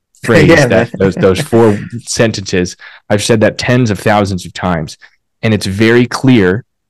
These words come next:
Speaker 2: on what we do. We take old pocket watches, we turn them into wristwatches, right? It's very clear on where to go to learn more. And it has a little bit of mystery in it.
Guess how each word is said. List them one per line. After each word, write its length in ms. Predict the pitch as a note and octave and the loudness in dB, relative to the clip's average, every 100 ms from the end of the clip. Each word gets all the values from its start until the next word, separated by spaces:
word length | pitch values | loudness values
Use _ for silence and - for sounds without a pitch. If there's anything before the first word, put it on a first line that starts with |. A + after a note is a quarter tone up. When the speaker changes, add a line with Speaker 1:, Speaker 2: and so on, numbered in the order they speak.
| _ _ _ - | _ _ _ -2
Speaker 2:
on 240 | G#2+ G#2 | 0 2
what 140 | G2+ E2 | 2 2
we 100 | A#2 | 0
do. 380 | G2+ F2 A2+ - | 0 -2 -2 -6
We 120 | F#2+ | -6
take 200 | F2+ F#2+ | -4 -2
old 140 | G#2+ | -2
pocket 240 | G2+ F#2+ F#2+ | 0 -2 0
watches, 320 | F2+ F2 F2+ | -2 -2 -6
we 80 | F2+ | -6
turn 160 | F#2 | -4
them 100 | F2 | -4
into 100 | F#2 | -2
wristwatches, 600 | F2 - D2+ - F2+ F#2+ - | -2 -2 -6 -4 -6 -8 -6
right? 280 | E2+ F2+ - _ | -2 -2 -4 _
It's 100 | - | -10
very 200 | G2 G2 | -2 -2
clear 300 | F#2+ G2+ G2 | -2 -2 0
on 200 | F2+ F2+ | 0 -2
where 140 | F2+ F#2 | -2 -2
to 80 | F#2 | 2
go 160 | F#2 | 0
to 80 | F2+ | 2
learn 240 | F2+ F#2+ | 0 0
more. 340 | F#2 E2 F2 F#2 _ - _ _ - | 0 -2 -4 -6 _ -20 _ _ -4
And 380 | A2+ G#2+ G#2+ - _ _ _ _ _ | 0 0 -2 -6 _ _ _ _ _
it 160 | B2 A#2+ | -2 0
has 340 | - B2 A#2+ | 0 0 2
a 80 | A2+ | 0
little 420 | G2+ A#2 D#3+ F3 | 0 2 2 2
bit 160 | E3 D3 | 2 0
of 60 | |
mystery 560 | A#2+ A2 G#2+ - G2+ F2+ | 0 -2 -2 -4 -4 -4
in 120 | F2 | -6
it. 160 | C#2+ | -8